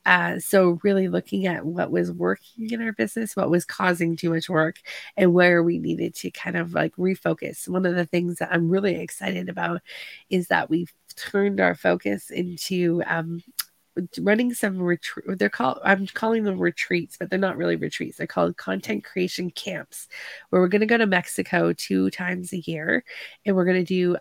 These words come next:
um, something called a content creation camp. We're gonna record a lot of our content for social media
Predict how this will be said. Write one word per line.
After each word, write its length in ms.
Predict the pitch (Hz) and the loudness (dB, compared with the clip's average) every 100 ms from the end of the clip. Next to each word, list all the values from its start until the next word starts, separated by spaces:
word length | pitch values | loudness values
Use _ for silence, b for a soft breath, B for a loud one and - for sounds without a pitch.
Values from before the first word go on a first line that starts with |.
| - | -2
um, 400 | 170 165 160 160 _ - | -2 -2 -4 -10 _ -14
something 340 | - 185 180 180 | -8 -6 -4 -4
called 200 | 185 175 | -2 -2
a 60 | |
content 480 | - 180 175 185 175 | -2 -2 -2 -4 -8
creation 420 | - 185 165 - | -4 -4 -2 -6
camp. 280 | - 180 175 | -8 -8 -6
We're 80 | - | -2
gonna 180 | 180 175 | 0 0
record 580 | 175 - - 101 - - | -2 -6 -2 0 0 -2
a 100 | - | -2
lot 180 | 92 - | -2 0
of 100 | 85 | 0
our 120 | 87 | -2
content 640 | - - - 208 - 175 | -2 0 0 0 -2 -6
for 180 | - 175 | -4 -8
social 320 | 180 175 - | -6 -6 -4
media 440 | 185 185 185 170 | -4 -2 -2 -4